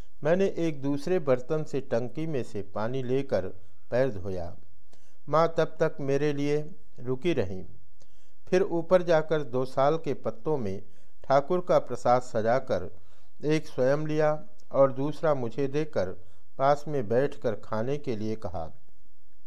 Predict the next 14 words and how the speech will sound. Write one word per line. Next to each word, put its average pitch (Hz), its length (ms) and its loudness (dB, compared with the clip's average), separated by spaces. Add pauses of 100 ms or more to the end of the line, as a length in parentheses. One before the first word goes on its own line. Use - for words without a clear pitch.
(680)
प्रसाद 170 440 6
ग्रहण 151 260 0
करने 143 360 0
के 160 160 -2
पहले 127 560 0 (440)
माँ 143 180 2
के 160 180 -2
चरणामृत 123 680 0
लेने 120 300 0
की 139 120 -4
इच्छा 113 440 -2
व्यक्त 113 380 -2
करने 117 360 0
पर 107 400 0